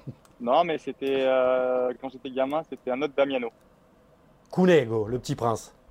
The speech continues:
Speaker 1: Cunego, je me rappelle, j'avais sa selle, euh, ouais, c'était un coureur, euh, je l'avais rencontré, euh, sur la photo, euh, une arrivée d'étape à Superbès, hein, je crois en deux mille, euh, deux mille huit, quelque chose comme ça, et ça avait été, c'était mon coureur que,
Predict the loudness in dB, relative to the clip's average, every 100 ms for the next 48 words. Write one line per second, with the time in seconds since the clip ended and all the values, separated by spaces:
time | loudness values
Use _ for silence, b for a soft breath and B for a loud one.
0 | _ _ _ -6 -4 -4 -8 -2 0 2
1 | 0 -2 -2 -2 -4 -6 0 0 2 -2
2 | -4 -8 _ _ -4 -4 -8 _ _ -10
3 | -8 -8 -8 -4 -2 -2 -2 -4 -4 2
4 | 4 4 2 0 -2 0 2 4 2 -2
5 | _ _ b b b _ _ -4 0 0
6 | -2 -6 -4 -2 -2 -2 -4 -6 -2 -2
7 | 0 0 -2 -4 -6 -14 -4 -2 0 0
8 | -2 -8 -10 -10 -8 -6 0 0 2 2
9 | 2 -2 B B B -6 0 0 2 -2
10 | -4 -10 -10 -8 -10 -4 -4 -4 -6 -8
11 | -8 -8 -10 -10 -16 _ b b b -8
12 | 2 2 4 2 2 0 0 0